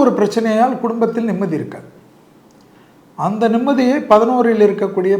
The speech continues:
பதினோராம் இடத்துக்கு வரக்கூடிய சனி கண்டிப்பாக செய்து கொடுப்பார். பன்னிரெண்டில் ஏற்கனவே இருக்கக்கூடிய ராகு அனுகூலத்தை கொடுப்பார். ஆறாம் இடத்தில் இருக்கக்கூடிய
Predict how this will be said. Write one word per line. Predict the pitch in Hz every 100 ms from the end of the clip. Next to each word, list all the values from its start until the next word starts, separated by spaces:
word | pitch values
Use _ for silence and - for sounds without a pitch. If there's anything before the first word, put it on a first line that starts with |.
| 175
பதினோராம் | 190 220 220 208 190
இடத்துக்கு | 170 170 160
வரக்கூடிய | 160 165 156 143 123
சனி | 180 202 254
கண்டிப்பாக | 156 156 160 180 185 -
செய்து | 143 135
கொடுப்பார். | 107 - - - - - _ _ _ _ _ _ _ _ _ _ _ _ _ _ _ _
பன்னிரெண்டில் | 170 196 247 240 226 202
ஏற்கனவே | 196 202 202 208
இருக்கக்கூடிய | 196 202 185 165 160
ராகு | 170 190 226
அனுகூலத்தை | 175 180 170 175 185 170
கொடுப்பார். | 123 - 104 - - _ _ _ _ _ _ _ _ _ _ _
ஆறாம் | 151 202 247 269 254
இடத்தில் | 226 - 226 208
இருக்கக்கூடிய | 196 196 - 190 175